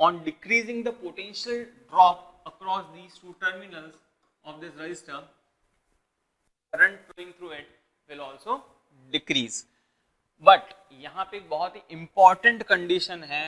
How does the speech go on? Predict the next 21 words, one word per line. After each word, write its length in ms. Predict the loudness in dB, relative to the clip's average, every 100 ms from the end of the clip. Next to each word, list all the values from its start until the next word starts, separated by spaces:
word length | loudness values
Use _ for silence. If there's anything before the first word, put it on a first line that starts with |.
| -8 -10
terms 340 | -8 -8 -14 -16
and 120 | -12
conditions 580 | -12 -12 -14 -14 -14 -16 _ _ _ -12
applied, 460 | 6 12 12 12 -6 _ _ _ _ _
जो 200 | 0 4
ऐसा 240 | 2 0
बोलती 340 | -10 -12 -18 -20 -12
है 140 | -12 -12 _ _ _ _
कि 120 | -14
ये 60 | -14
सब 320 | -8 -4 -2
बातें 300 | 2 0 0 -14
तुम्हारी 380 | -12 -8 -8 -6
सही 300 | -2 0 0
है, 200 | 4 2 2 _ 6
but 240 | 8 8 8 8
at 260 | 8 6 -6
constant 460 | -8 -8 -10 -8 -2
temperature 520 | -2 -2 -14 -8 -10 -10 -16
and 220 | -16 -16
given 320 | -16 -16 -18